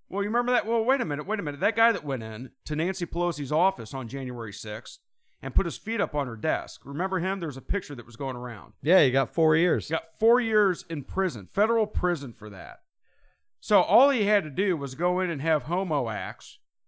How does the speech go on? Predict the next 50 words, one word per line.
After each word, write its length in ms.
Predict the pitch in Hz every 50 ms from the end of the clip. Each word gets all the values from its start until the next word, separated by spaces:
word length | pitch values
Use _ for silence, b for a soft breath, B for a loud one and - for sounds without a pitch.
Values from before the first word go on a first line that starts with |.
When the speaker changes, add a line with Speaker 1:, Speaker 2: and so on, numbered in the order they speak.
| _ _ -
Speaker 1:
in 100 | 135 135
the 60 | 143
Senate 300 | - - 202 185 175 147
hearing 460 | 139 151 185 190 180 165 143 123 117 - _ _ _ _ _ _
chamber, 460 | - - 147 123 113 104 104 110 123 123
and 180 | - 135 127
he'd 120 | 139 165 156
have 80 | 131
been 120 | 147 143 135
fine. 340 | - 170 160 110 - - - _ _ _ _ _ _ _ _ _ _ _ _ _ _ _ _ _ _ _ _ _ _ _ _ _ - _ _ _ _
Well, 140 | - 262 262
who 160 | 185 302 320 302
the 120 | 285 247
hell 180 | - 254 247 240
could, 140 | 240 208 - _ _ _
how 140 | - 254 302
can 160 | 311 - 269
you 120 | 254 233 196
wrap 200 | 196 202 185 104
your 80 | 110
Speaker 2:
Well, 140 | 117 123 123
if 40 | 120
Speaker 1:
mind 120 | 117 135 139
Speaker 2:
he's 120 | 135 117 -
Speaker 1:
around 60 | -
Speaker 2:
spending 220 | 160 147 143 131
Speaker 1:
this? 80 | 143 -
Speaker 2:
four 200 | 156 156 151 151
years 240 | 151 151 151 127 139
in 100 | 131 117
prison, 400 | - 175 165 143 120 117 110 120
he's 300 | 123 131 120 104 - - _ -
probably 500 | 135 135 135 139 139 143 120 127 135 117
gonna 240 | - 160 147 139
be 180 | 143 151 147 143
having 300 | 139 151 147 139 131 120
some 140 | - - 131
<laughs> 80 | 123 -
homo 460 | 190 170 190 226 - - 165 151 127
acts, 300 | 143 143 127 123 117 -
whether 180 | - 127 131 135
Speaker 1:
Well, 80 | 135 131
Speaker 2:
he 60 | 135 131
Speaker 1:
you 60 | 139
know 60 | 139
Speaker 2:
likes 240 | 131 143 143 143 139
it 40 | 139
or 80 | 147 160
Speaker 1:
what? 60 | 160
Speaker 2:
not. 360 | 139 143 139 131 120 113 -